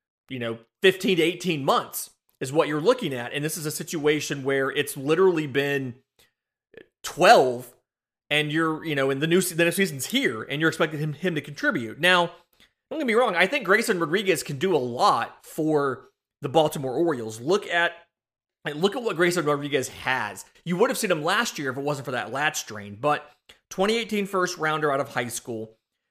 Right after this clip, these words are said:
fourteen starts in triple A last year, 'cause again, the lat strain kinda messed everything up. He missed a big chunk of time in the middle of the year and wasn't able, well, by the time he came back, wasn't able to impact the big league roster. But,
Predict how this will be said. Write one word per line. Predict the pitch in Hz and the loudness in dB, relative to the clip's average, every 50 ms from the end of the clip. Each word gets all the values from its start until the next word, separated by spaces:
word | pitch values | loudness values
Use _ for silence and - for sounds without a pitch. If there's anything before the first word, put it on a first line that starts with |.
| _ _ _ - | _ _ _ 2
fourteen | 208 254 302 285 - - 233 254 247 240 226 | 4 4 4 2 0 -4 -4 -2 -2 -2 -4
starts | - - 180 180 180 180 - | 0 2 4 4 4 2 0
in | 165 143 | -8 -4
triple | - 170 135 143 131 131 | -4 -4 -4 -2 -2 -2
A | 123 120 | -2 -2
last | 107 107 101 95 - - | -4 -6 -8 -8 -10 -14
year, | 110 | -12
'cause | 104 - 135 147 | -10 -6 -6 -6
again, | 143 135 151 143 123 110 101 - _ - _ _ _ _ _ _ | 0 0 0 0 0 -2 -8 -14 _ -20 _ _ _ _ _ _
the | 147 | -2
lat | 127 151 156 165 165 - | 2 4 4 4 4 0
strain | - - 175 151 147 147 | -2 -2 -2 -2 -2 -4
kinda | 143 151 139 131 127 | -2 -2 -2 -2 -2
messed | 127 135 139 143 143 - - | 0 0 0 0 0 0 -2
everything | 139 131 139 135 127 - 139 127 127 | -2 -2 -2 -6 -4 -4 -4 -4 -2
up. | 131 131 123 131 | -4 -4 -4 -4
He | 143 139 | -6 0
missed | 139 147 143 147 - | 0 0 0 0 -6
a | 127 | -8
big | 113 113 151 156 147 | -4 -2 -2 -2 -2
chunk | - 175 156 165 | -2 -4 -4 -4
of | 151 | -6
time | - - 131 135 131 127 | -6 -4 -2 -2 -2 -4
in | 127 127 | -4 -6
the | 120 | -4
middle | 123 139 143 143 143 | -4 0 0 0 0
of | 139 135 | -2 -4
the | 139 127 | -6 -6
year | 123 127 127 117 113 113 113 _ _ _ _ - - _ _ - | -6 -8 -6 -6 -8 -10 -12 _ _ _ _ -20 -20 _ _ -6
and | 131 127 123 123 | -6 -6 -2 0
wasn't | 135 139 135 123 143 131 | 2 2 2 0 0 0
able, | 127 131 123 127 120 113 - - _ _ | 0 0 0 -2 -4 -6 -8 -14 _ _
well, | 139 156 156 151 | 4 4 4 4
by | 175 160 170 175 | 6 6 6 6
the | 165 208 | 8 6
time | 202 180 | 4 2
he | 156 | 2
came | - 151 170 175 175 156 127 | -4 -2 0 0 0 2 2
back, | 139 135 131 117 - - - _ _ _ _ _ _ _ | 2 2 2 -2 -6 -10 -16 _ _ _ _ _ _ _
wasn't | 135 151 151 147 151 139 | 2 2 2 2 2 0
able | 135 135 139 131 135 | 0 0 0 0 -2
to | 127 120 104 - _ _ _ - _ | -4 -4 -6 -10 _ _ _ -16 _
impact | - 160 165 170 156 143 139 143 139 139 131 - - - _ _ _ - | -2 -2 -2 -2 -4 -2 0 2 2 2 0 -2 -12 -20 _ _ _ -12
the | 135 | -10
big | 117 110 151 151 143 127 | -4 -2 -2 -2 -2 -4
league | 123 127 127 123 104 | -4 -4 -4 -4 -2
roster. | 110 123 123 117 107 - - 101 90 | -2 -2 -2 -2 -4 -6 -10 -12 -14
But, | 95 - 143 127 110 - | -2 -2 -2 -2 -2 -6